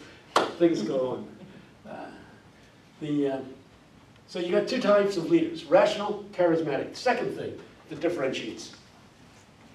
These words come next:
The churches are infor-, the worship services are informal.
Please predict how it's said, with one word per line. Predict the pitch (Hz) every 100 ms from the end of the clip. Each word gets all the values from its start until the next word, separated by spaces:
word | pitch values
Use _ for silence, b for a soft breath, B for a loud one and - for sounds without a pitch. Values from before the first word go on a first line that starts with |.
| - - -
The | 175 175
churches | 247 254 226 185 -
are | 170 175
infor-, | 156 - 202 202
the | 160 175
worship | 226 226 180
services | - 180 170 170 160
are | 160
informal. | 143 - 156 147 -